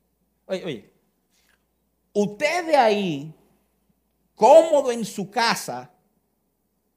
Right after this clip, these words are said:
y yo aquí en la cárcel, estamos participando de una misma cosa llamada gracia. Gracia es lo que te sostiene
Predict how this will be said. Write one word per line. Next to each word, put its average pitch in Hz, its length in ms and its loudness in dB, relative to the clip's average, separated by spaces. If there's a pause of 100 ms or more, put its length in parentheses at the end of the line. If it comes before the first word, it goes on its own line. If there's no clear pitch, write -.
(400)
y 165 180 -10
yo 208 180 -8
aquí 269 320 -8
en 240 160 -10
la 202 160 -10
cárcel, 156 720 -16 (1200)
estamos 160 180 -8
participando 143 1000 -12
de 123 60 -14
una 131 180 -14
misma 127 600 -16
cosa 113 440 -20 (1000)
llamada 117 480 -12
gracia. 107 480 -14 (2250)
Gracia 156 400 -8
es 175 80 -8
lo 170 100 -10
que 165 120 -14
te 156 180 -18
sostiene 175 640 -16